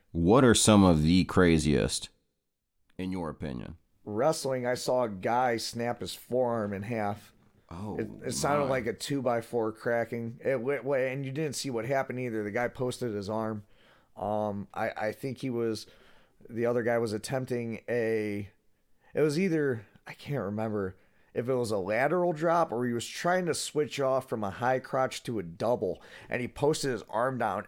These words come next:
Speaker 2: and you just, it sounded like a two-by-four literally cracked, and you hear him screaming, and you're like, "What happened?" And then the kid gets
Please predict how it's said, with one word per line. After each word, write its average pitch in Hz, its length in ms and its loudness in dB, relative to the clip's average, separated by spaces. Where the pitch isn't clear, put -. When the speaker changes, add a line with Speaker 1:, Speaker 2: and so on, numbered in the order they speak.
Speaker 2:
and 135 140 -6
you 143 140 -6
just, 131 320 -4
it 135 120 -2
sounded 147 460 -2
like 127 160 -2
a 113 60 -2
two-by-four 113 720 0
literally 120 460 0
cracked, 113 580 -4
and 127 400 -2
you 123 180 -6
hear 214 240 4
him 139 80 -2
screaming, 135 720 -2
and 165 120 -2
you're 160 160 2
like, 123 260 -2
"What 87 400 -4
happened?" 165 520 0
And 156 180 0
then 160 120 0
the 135 100 -4
kid 175 400 -4
gets 151 220 -2